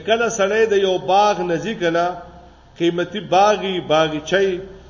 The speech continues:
نو ځان سره ګل وشو کوي، ځان سره پاڼه وشو کوي، جیب کې والي، غوږ سره کیږي، ټوپۍ کې کیږي،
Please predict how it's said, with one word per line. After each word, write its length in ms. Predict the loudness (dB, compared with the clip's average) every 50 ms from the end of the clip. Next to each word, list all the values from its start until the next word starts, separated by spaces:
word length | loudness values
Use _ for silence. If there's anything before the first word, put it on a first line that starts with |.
| -20 -20 -14 -12
نو 60 | -10
ځان 260 | -4 -2 -2 0 0 -2
سره 260 | -2 -2 -2 -2 -2
ګل 260 | -2 -2 -4 -4 -4
وشو 240 | -4 -8 -6 -6 -8
کوي، 300 | -6 -6 -6 -4 -4 -4
ځان 200 | -4 -2 -4 -4
سره 220 | -4 -6 -10 -10 -6
پاڼه 260 | -2 -2 0 0 -2 -2
وشو 300 | -4 -4 -6 -8 -10 -8
کوي، 320 | -4 -4 -2 -2 -4 -6 -10 -16 -20 -20 -20 -20 -20 -20 -20 -18 -6
جیب 220 | 0 2 2 2 2 -2
کې 100 | -4 -2
والي، 440 | 0 2 2 2 2 0 -2 -4 -8 -8 -10 -10 -6
غوږ 180 | -4 -4 -4 -4
سره 260 | -6 -4 -4 -2 -4
کیږي، 480 | -4 -4 -4 -4 -4 -2 -2 -4 -6 -6 -10 -12 -18 -20 -20 -20 -16 -6
ټوپۍ 340 | -4 -4 -4 0 0 0 0 0 -4
کې 120 | -8 -10 -10 -8
کیږي، 340 | -8 -8 -4 -2 0 2